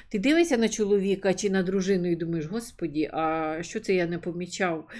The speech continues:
що біля мене такі сексуальні об'єкти, а мені так хочеться цього всього».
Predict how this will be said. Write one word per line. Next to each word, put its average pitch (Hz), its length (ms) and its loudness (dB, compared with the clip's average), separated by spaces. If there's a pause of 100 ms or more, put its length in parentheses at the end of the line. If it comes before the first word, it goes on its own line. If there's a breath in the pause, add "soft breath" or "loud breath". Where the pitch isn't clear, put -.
(200 loud breath)
що - 200 -4
біля 190 300 6
мене 190 440 6
такі 180 720 2 (240 loud breath)
сексуальні 220 720 8
об'єкти, 220 500 6
а 185 320 4
мені 240 260 4
так 254 240 4
хочеться 196 500 4
цього 202 280 0
всього». 196 420 0